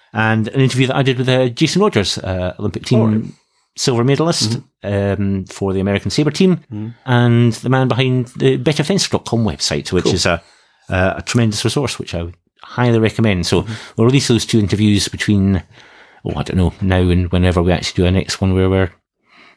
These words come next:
Speaker 1: we're together talking about stuff.
Speaker 2: Yeah.
Speaker 1: So over the, over the kind of holiday
Speaker 2: Mm-hmm.
Speaker 1: period, who knows?
Speaker 2: Are we gonna do a coolest fencer?
Speaker 1: Well, yes, I think we could.
Speaker 2: Uh.
Speaker 1: Um,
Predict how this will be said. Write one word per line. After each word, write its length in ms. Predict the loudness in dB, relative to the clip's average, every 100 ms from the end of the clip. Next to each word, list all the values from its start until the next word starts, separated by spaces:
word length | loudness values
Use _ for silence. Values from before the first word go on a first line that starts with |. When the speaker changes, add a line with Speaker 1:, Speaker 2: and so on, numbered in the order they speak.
| _
Speaker 1:
we're 80 | -2
together 280 | 0 -2 0
talking 260 | 0 0
about 160 | 0 0
stuff. 380 | -2 -2 -6 -8
Speaker 2:
Yeah. 280 | -6 -4 -6
Speaker 1:
So 200 | -2 -2
over 180 | 0 -2
the, 140 | -2 -4 _ -6
over 140 | 0 0
the 60 |
kind 160 | 0 -2
of 60 |
holiday 340 | 0 0 0 0
Speaker 2:
Mm-hmm. 80 | 2
Speaker 1:
period, 280 | 2 0 -2 -8 -16 -16 -16 -20 -20 -4
who 100 | -2
knows? 260 | 0 -4 -12 -4
Speaker 2:
Are 100 | -2
we 80 | 2
gonna 160 | 2
do 80 | 2
a 40 | 0
coolest 300 | 0 -2 0
fencer? 320 | -2 0 -4 -6 -4
Speaker 1:
Well, 200 | 0 2
yes, 240 | 2 2 0
I 40 |
think 140 | 0
we 60 | 0
could. 300 | 0 0 -2 -8 -6
Speaker 2:
Uh. 280 | -6 -6 -4
Speaker 1:
Um, 520 | 0 0 2 0 -2